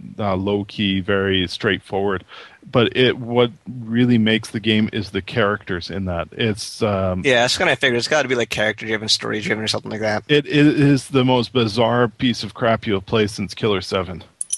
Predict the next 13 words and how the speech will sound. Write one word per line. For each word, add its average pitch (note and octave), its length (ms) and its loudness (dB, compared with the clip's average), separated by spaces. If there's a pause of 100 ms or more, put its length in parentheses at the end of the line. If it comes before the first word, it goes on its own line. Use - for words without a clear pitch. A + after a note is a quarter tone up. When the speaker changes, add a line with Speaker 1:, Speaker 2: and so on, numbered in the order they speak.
(260)
Speaker 2:
Yeah, G#2 380 4
Killer C#3+ 180 2
Seven's A2+ 280 -2
piece G#2+ 160 -2
of - 40 -4
crap. G2 300 0 (360)
<laughs> - 360 -8
Speaker 1:
Killer F#3+ 260 4
Seven, C#3 420 0 (140)
did D3+ 160 0
you E3+ 80 -2
finish E3 340 0
it? G2 120 0